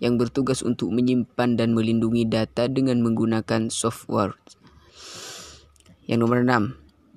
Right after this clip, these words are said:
help desk dalam konteks I T adalah sebuah departemen atau tim yang bertanggung jawab untuk menjawab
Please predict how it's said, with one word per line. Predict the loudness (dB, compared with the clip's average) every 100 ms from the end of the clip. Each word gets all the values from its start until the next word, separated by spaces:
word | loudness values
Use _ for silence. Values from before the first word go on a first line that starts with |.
| -20 _ -20 -20 -20 _ _ -20 -16 -2
help | -2 -2 -6 -20 _ _ _ _ _ -20 -20 -16 -6
desk | -2 -2 -4 -8 -12 _ _ _ _ _ _ _ _ _ -4
dalam | 0 2 2 2
konteks | 0 0 -2 -4 -4
I | -4 -4
T | 0 0 2
adalah | 0 2 0
sebuah | 0 -2 -2 -2 -4 -18 -20 -8
departemen | -2 0 0 0 2 0 0
atau | 0 -2 -2
tim | -2 0 2
yang | 2 2
bertanggung | 0 0 0 2
jawab | 2 2 0 0
untuk | 0 0 -4 -4
menjawab | 0 0 2 2 2 2 0